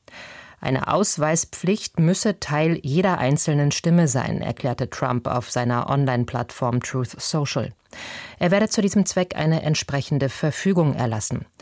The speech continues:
Zudem solle es keine Briefwahl mehr geben,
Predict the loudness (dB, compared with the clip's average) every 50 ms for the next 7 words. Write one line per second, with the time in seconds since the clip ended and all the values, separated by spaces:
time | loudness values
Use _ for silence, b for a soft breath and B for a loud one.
0 | B B B B B B B -4 -2 0 2 2 2 4 4 2 2 2 2 0
1 | 0 0 -2 -2 -4 -4 -6 -6 -2 0 2 2 2 2 0 0 0 0 0 0
2 | -2 -2 0 2 2 2 2 0 0 0 0 2 2 0 0